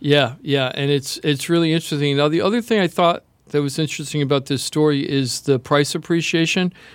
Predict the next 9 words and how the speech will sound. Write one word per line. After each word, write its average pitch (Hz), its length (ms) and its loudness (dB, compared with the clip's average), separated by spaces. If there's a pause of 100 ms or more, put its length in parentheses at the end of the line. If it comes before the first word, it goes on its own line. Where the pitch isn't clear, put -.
(240)
We 196 160 6
were 233 100 6
at 185 180 0
twenty, 175 460 -6 (120)
we 175 200 0
were 196 80 4
at 185 160 -4
twelve 156 440 0
percent. 143 500 -4